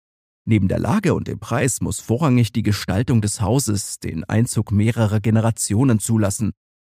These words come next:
Eine passende Immobilie zu finden, hängt aber auch von den Bedürfnissen und Vorstellungen der einzelnen Personen ab. Unter Umständen bietet es sich an,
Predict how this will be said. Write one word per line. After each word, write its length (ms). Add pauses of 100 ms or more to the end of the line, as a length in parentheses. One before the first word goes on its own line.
(180)
Eine 160
passende 340
Immobilie 460
zu 140
finden, 320
hängt 200
aber 240
auch 160
von 220
den 140
Bedürfnissen 680
und 160
Vorstellungen 720
der 160
einzelnen 440
Personen 440
ab. 260 (680)
Unter 180
Umständen 520
bietet 260
es 120
sich 220
an, 180